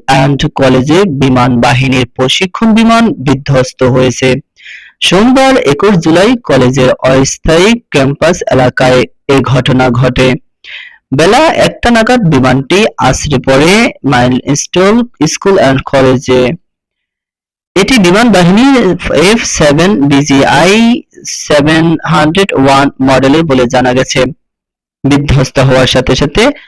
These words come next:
প্রশিক্ষণ বিমানটিতে আগুন ধরে যায়। ঘটনার পর আশপাশের এলাকার মানুষ ছুটে যায়, এতে সেখানে ভিড়ের সৃষ্টি হয়। বিমানটিতে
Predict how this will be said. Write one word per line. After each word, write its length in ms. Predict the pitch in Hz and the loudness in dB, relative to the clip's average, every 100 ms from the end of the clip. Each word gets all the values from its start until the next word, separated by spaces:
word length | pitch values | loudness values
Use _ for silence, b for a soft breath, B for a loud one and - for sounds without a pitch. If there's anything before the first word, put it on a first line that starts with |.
| B _ | B _
প্রশিক্ষণ 460 | 165 175 233 247 240 | 0 2 0 2 2
বিমানটিতে 560 | 190 156 139 143 - 196 240 B B B _ - | 2 2 2 0 0 0 0 B B B _ -2
আগুন 320 | 131 135 143 143 120 | 0 2 2 2 2
ধরে 200 | 131 131 120 | 2 2 2
যায়। 200 | 139 127 120 _ b b b b _ _ | 0 0 -2 _ b b b b _ _
ঘটনার 480 | - - 190 277 285 285 | -4 -2 2 2 2 2
পর 140 | 226 330 349 - | 0 0 -2 -2
আশপাশের 400 | 135 - 131 120 117 | -2 -2 -2 0 0
এলাকার 260 | 120 123 127 | 0 0 0
মানুষ 280 | - 165 247 - - | 2 2 0 -4 -8
ছুটে 260 | - 123 131 127 | -6 -2 0 0
যায়, 200 | 131 123 - _ _ _ _ _ | 0 0 -4 _ _ _ _ _
এতে 240 | 135 190 220 - - | -2 0 0 -2 -2
সেখানে 320 | - 147 160 214 - - 131 | -2 0 0 -2 -6 -10 -2
ভিড়ের 320 | 143 135 147 156 | 0 2 0 -2
সৃষ্টি 320 | - 131 - 123 | -4 -4 -2 0
হয়। 200 | 139 127 B B B _ _ _ | 0 0 B B B _ _ _
বিমানটিতে 520 | 151 208 277 285 285 | 0 2 2 2 2